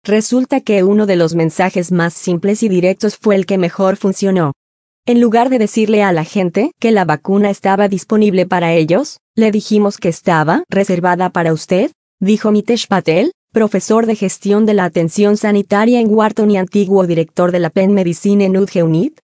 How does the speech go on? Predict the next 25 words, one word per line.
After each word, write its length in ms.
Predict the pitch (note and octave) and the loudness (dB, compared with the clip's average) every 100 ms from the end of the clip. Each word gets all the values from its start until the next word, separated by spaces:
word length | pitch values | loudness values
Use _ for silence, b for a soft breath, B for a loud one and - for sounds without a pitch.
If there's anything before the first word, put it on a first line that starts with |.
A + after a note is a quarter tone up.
| _ - | _ -2
que 200 | G#3 F3+ | 0 0
es 120 | F3+ | 0
el 140 | F3 | -2
primer 340 | E3+ E3+ F#3 G3+ | -2 0 0 0
equipo 440 | G3 G#3 G3+ G3 | -2 -4 -2 -2
de 100 | F#3 | -2
diseño 500 | F#3 - G3+ G3+ G3+ | -4 -2 0 2 0
conductual 680 | A3 G#3+ G#3+ - G3 G3 G3 | 2 2 0 0 0 0 0
del 160 | F#3+ | 0
mundo 300 | F#3+ A3+ A3+ | 2 4 4
integrado 520 | A#3 A3 F#3+ G3+ G#3+ G#3+ | 2 0 0 2 2 0
en 80 | |
un 120 | G#3 G3+ | 0 0
sistema 460 | F3+ - G3+ G#3 | -4 -2 0 0
sanitario. 680 | G#3 G#3 G3+ G3 D#3+ C#3 B2 _ _ _ _ | 0 0 0 0 -2 -2 -4 _ _ _ _
También 480 | G#3+ G#3 G#3 A#3+ B3+ | 0 2 2 2 2
es 160 | A3+ | 2
director 480 | G#3 G#3+ D#3+ - G3 | 2 0 0 -2 0
nacional 500 | G#3+ A3 G#3 F#3 F#3 | 0 -2 0 0 0
de 80 | G3 | 0
ideas 400 | F#3 G3+ G3+ G3+ | 0 0 0 -2
conductuales 800 | G#3+ G#3+ G#3+ - G3+ F#3 F#3 - | 0 2 2 2 0 2 0 0
en 120 | F3 | -2
Ascension 480 | E3 - F#3 G3+ F#3+ | 0 -2 -2 0 0
Health. 240 | E3 D#3 | -2 -4